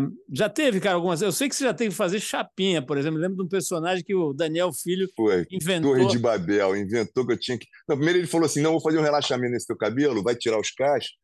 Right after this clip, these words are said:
Speaker 2: é uma vez só, não vai precisar fazer isso nunca mais." Falei, "Pô, maravilha." Só que não deu certo, eu tinha,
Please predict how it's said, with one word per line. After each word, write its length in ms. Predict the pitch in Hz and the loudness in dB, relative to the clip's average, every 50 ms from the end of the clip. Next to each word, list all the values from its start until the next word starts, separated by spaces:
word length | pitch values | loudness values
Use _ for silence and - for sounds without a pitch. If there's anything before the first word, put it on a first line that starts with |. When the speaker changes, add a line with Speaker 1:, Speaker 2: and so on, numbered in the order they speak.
| _ _ - | _ _ -8
Speaker 2:
é 40 | 165 | -4
uma 140 | 175 180 156 | -4 -2 -2
vez 280 | 143 175 180 - - | 0 0 0 0 0
só, 100 | - 151 | 0 0
não 120 | 156 160 160 | 0 0 0
vai 80 | 160 | -2
precisar 200 | 156 - 156 151 | -2 -4 -6 -4
fazer 160 | - 151 156 156 | -2 -2 -2 -2
isso 140 | 143 - - | -2 -4 -8
nunca 200 | 175 180 - 156 | -8 -4 -4 -2
mais." 360 | 131 120 117 110 104 95 - - _ _ _ _ | -2 0 0 0 0 -2 -4 -10 _ _ _ _
Falei, 160 | - 220 143 | -6 -6 -4
"Pô, 160 | 127 - 147 117 | -2 -2 -2 0
maravilha." 640 | 135 170 214 175 143 135 143 143 127 107 - - _ _ _ _ - | 0 0 -2 0 0 0 0 2 2 0 -2 -2 _ _ _ _ -8
Só 160 | - - - | -4 -4 -4
que 100 | - 294 | -2 -2
não 140 | 269 269 262 | -2 -2 -2
deu 160 | 226 269 269 | -2 -2 0
certo, 440 | - - - 170 180 185 170 - - | 0 0 0 2 2 2 2 0 -2
eu 40 | 123 | -6
tinha, 220 | - - 170 160 | -4 -4 -6 -6